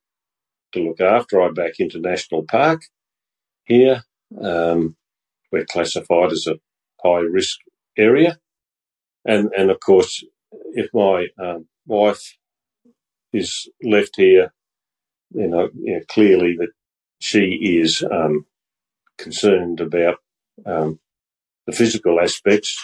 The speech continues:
um, of, of a fire coming onto our property. So, as I said earlier, the first thing is to do ensure that yourself and your family are safe. And if you have to get out of there, just get out then, you know.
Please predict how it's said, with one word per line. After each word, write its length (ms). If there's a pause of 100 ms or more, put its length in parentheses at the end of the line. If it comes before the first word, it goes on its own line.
(300)
um, 320
of, 260
of 220
a 60
fire 440
coming 400
onto 380
our 80
property. 580 (920)
So, 440 (520)
as 160
I 40
said 260
earlier, 460 (100)
the 400
first 400 (200)
thing 240
is 200
to 100
do 180
ensure 380
that 160 (640)
yourself 460
and 100
your 80
family 460
are 60
safe. 520 (1080)
And 140
if 160
you 60
have 140
to 80
get 200
out 200
of 100
there, 260
just 260
get 180 (120)
out 160
then, 200 (520)
you 120
know. 180